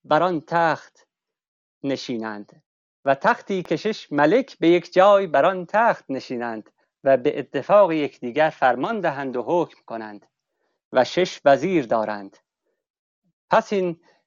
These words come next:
شش ملک بر یک تخت بنشینند و شش وزیر بر تختی دیگر و هر کار که باشد به کنکاج،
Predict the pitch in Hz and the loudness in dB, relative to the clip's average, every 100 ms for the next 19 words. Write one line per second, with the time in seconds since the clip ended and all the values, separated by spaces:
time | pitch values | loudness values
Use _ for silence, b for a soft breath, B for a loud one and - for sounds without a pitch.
0 | _ _ _ _ _ 170 156 - - 147 | _ _ _ _ _ -2 -2 -6 -2 2
1 | 147 202 - _ _ _ _ _ _ _ | 4 2 -2 _ _ _ _ _ _ _
2 | _ _ - 170 160 143 180 220 - - | _ _ 0 2 2 2 2 2 -4 -20
3 | _ _ _ _ _ _ _ - 143 214 | _ _ _ _ _ _ _ 0 4 6
4 | 240 - - 208 180 - 175 156 143 135 | 2 -2 -4 -4 -4 -4 -2 -2 -2 -2
5 | 139 127 _ _ _ - 170 - 127 143 | -4 -6 _ _ _ -4 -4 -4 2 4
6 | 123 208 240 240 - _ _ - 147 143 | 4 2 -2 -4 -6 _ _ -2 0 0
7 | - 185 180 - 165 127 123 139 117 - | 2 2 0 -6 -4 -4 -2 0 0 -4
8 | _ _ _ _ _ _ _ - 127 110 | _ _ _ _ _ _ _ -6 -4 0
9 | 170 151 147 143 123 - 139 139 131 104 | -2 0 2 4 2 0 0 4 2 2
10 | 175 202 _ _ _ _ _ _ _ _ | 0 0 _ _ _ _ _ _ _ _
11 | 123 135 135 151 139 131 117 - 160 220 | -2 -2 0 -2 -2 -4 -8 -4 0 4
12 | 226 226 226 185 | 6 4 2 -4